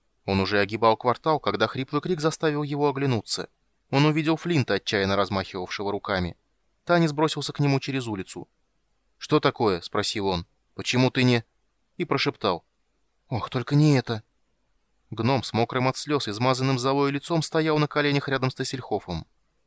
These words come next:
Кендера прижимала к земле тяжёлая балка. Мальчишеская рожица Тасса была пепельно-серой, кожа похолодела. "Безмозглый паршивец!" — чуть не плача простонал Флинт. "Ну надо же было целый дом на себя уронить!"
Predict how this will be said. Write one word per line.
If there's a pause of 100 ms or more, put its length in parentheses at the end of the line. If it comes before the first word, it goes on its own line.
(140)
Кендера
прижимала
к
земле
тяжёлая
балка. (380)
Мальчишеская
рожица
Тасса
была
пепельно-серой,
кожа
похолодела. (720)
"Безмозглый
паршивец!" —
чуть
не
плача
простонал
Флинт. (260)
"Ну
надо
же
было
целый
дом
на
себя
уронить!"